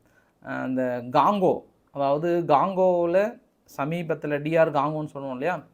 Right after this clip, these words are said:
அங்க அமெரிக்கா போயிட்டு அங்க இருக்கக்கூடிய மினரல்ஸ்லாம் ஒப்பந்தம் ஏற்படுத்தினாங்க.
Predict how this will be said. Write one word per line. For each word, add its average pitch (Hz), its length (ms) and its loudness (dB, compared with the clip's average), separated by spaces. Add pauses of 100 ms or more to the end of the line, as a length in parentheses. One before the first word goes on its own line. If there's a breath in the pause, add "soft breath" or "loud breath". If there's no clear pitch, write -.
(360 soft breath)
அங்க 175 400 2
அமெரிக்கா 170 460 2
போயிட்டு 160 260 -4
அங்க 156 160 -4
இருக்கக்கூடிய 160 260 -4
மினரல்ஸ்லாம் 156 600 -4
ஒப்பந்தம் 156 400 -2
ஏற்படுத்தினாங்க. 123 720 -8